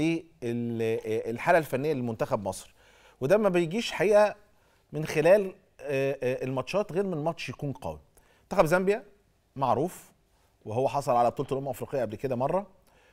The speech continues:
منتخب، آه، الجزائر بقوته وعدد المحترفين اللي عنده الحقيقه في اوروبا بشكل كبير، فالماتشين دول بنشوف ان هم معبرين بشكل قوي. احنا لو تتذكروا مباراه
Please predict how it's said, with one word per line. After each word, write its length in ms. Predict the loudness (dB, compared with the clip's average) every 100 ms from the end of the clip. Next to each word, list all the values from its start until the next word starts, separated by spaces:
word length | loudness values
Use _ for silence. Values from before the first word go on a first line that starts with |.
| _ -4
منتخب، 400 | -2 0 -2 -2 _ _ _ _ _ -2
آه، 160 | -2 -2
الجزائر 500 | -4 -2 0 0 -2 -6 -12
بقوته 540 | -10 -4 -2 -2 -2
وعدد 760 | 0 0 0 0 0 2 2 0
المحترفين 580 | -4 -6 -6 -6 -6 -4
اللي 140 | -2
عنده 340 | -2 -4 -6 -10 _
الحقيقه 380 | -6 -2 -2 -4 _ _ -10
في 100 | -2
اوروبا 320 | -2 0 -4
بشكل 320 | -2 -4 -4
كبير، 320 | -8 -8 -8 -12 _ _ _ _
فالماتشين 960 | 6 8 8 4 -8 -8 -4 -4 -4 -2
دول 240 | 0 -2 -6 _ _ -12
بنشوف 360 | -10 -4 -4 -2
ان 100 | -4
هم 280 | -2 0
معبرين 580 | 2 2 2 -4 -4 -8 -14 -10
بشكل 320 | -4 -2 -4
قوي. 220 | -8 -12 -14 -20
احنا 300 | -2 0 0 -2
لو 120 | -4
تتذكروا 680 | -4 -4 -4 -2 2 2 0 -8 _ _ _ _ _ -8
مباراه 340 | -2 0 0